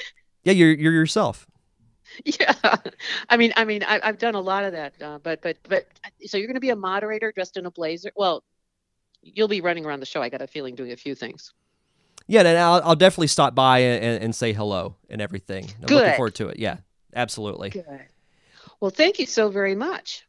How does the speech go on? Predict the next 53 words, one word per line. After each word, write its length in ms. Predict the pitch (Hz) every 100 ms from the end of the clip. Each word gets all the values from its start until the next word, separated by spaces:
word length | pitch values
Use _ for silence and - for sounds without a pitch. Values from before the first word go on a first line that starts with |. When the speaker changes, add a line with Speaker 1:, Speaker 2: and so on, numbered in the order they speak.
| -
Speaker 1:
Yeah, 200 | 190 220
absolutely. 560 | 170 170 180 196 160 143
Um, 260 | 151 147
last 300 | 143 185 214
thing 160 | 233 220
I 40 |
wanna 180 | 196 175
ask 280 | 143 165 -
you 80 | 165
before 300 | 139 - 151
we 100 | 139
get 100 | 127
outta 160 | 127 131
here, 160 | 135
do 160 | 113 127
you 100 | 139
have 320 | 143 151 135
a 40 | 135
website 580 | 127 135 139 156 143
or 80 | 135
social 360 | - 131 135 123
media 280 | 123 127 135
you'd 200 | 139 143
like 120 | 135
to 60 |
plug 260 | - 151 156
so 80 | 208
the 60 |
Speaker 2:
I 60 | 180
was 80 | 165
Speaker 1:
listeners 160 | 151
can 80 | -
Speaker 2:
ju- 40 | 147
Speaker 1:
follow 120 | 151
you? 200 | 170 202 _ _ _ _ -
Speaker 2:
just 280 | 226 277 -
gonna 140 | 302
plug 260 | 285 254 226
that. 200 | 170 - _ - -
I'm 100 | 196
in 60 | 196
the 60 |
middle 240 | 202 240 254
of 80 | 214
redesigning 500 | 208 190 190 190 180
Cindy 320 | - 254 254
Morgan 300 | 226 220 208
dot 160 | 180 -
com. 320 | 139 117 _ _ _ _ _ _ _ _ _ _ _ _ _ 180
And 560 | 185 180 170 170 165 -
I 300 | 175 170 165
got 180 | 160 -
hacked 500 | - 190 190 -